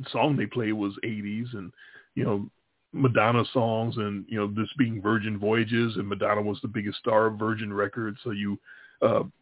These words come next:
not surprised to hear Madonna songs, uh, in, at least in that setting. But I guess credit to them for having the restraint that you didn't hear Madonna, like, the entire cruise, which if I owned Virgin Records and Madonna made the, the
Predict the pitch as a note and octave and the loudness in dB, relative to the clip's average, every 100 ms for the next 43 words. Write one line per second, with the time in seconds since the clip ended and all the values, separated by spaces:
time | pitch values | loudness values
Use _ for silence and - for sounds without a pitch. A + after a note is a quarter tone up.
0 | _ _ _ - D#3 C3+ B2+ D3 D3 B2+ | _ _ _ 4 4 4 0 2 4 4
1 | A#2+ G#2 C3+ B2 A2+ A2 B2 A#2+ - C#3+ | 0 2 4 4 0 0 0 0 -2 -2
2 | B2 A2+ A2+ A#2 C3 A2 G#2+ G#2+ A#2 - | -2 -2 -6 -8 -6 -4 -4 -6 -10 -8
3 | B2+ A#2 A#2 A#2+ A#2+ - A#2 A2+ - - | -6 -4 -4 0 -2 -2 -2 -2 -2 0
4 | A2+ A#2 - - - _ - C#3+ C#3 B2 | 0 0 -6 -20 -20 _ -10 0 4 4
5 | A#2 _ _ _ _ - D3 C3 A#2+ - | 2 _ _ _ _ 0 4 4 4 4
6 | D3+ B2+ C3 A#2 B2 A2+ A#2+ A#2+ A#2 A2 | 4 4 -2 -4 -4 -4 -6 -4 -4 -4
7 | G#2 - C3+ C3 G#2 _ C#3+ A#2 G#2+ - | -8 -8 -6 -6 -8 _ -10 -8 -8 -12
8 | - A2+ B2+ B2 B2 A2+ G#2+ A2+ G#2+ G#2 | -8 0 0 2 0 0 -2 -2 -4 -4
9 | G#2 - _ C#3+ B2 A2+ - C3+ A2 - | -8 -8 _ -2 0 0 2 6 6 4
10 | - C3+ G#2 G2+ A2+ G#2 - - - B2 | 2 0 0 -6 -8 -10 -14 -20 -4 2
11 | A#2 E3+ F#3+ F#3 F3+ D3 D3+ C#3 B2 C3+ | 4 6 6 4 2 0 -2 -2 0 -2
12 | A#2+ G#2+ G#2 G#2 A#2+ C#3 B2 B2 A#2 A2 | -2 -10 -10 -8 -4 -4 -4 -6 -8 -10
13 | A#2 G#2 A2+ | -14 -8 -8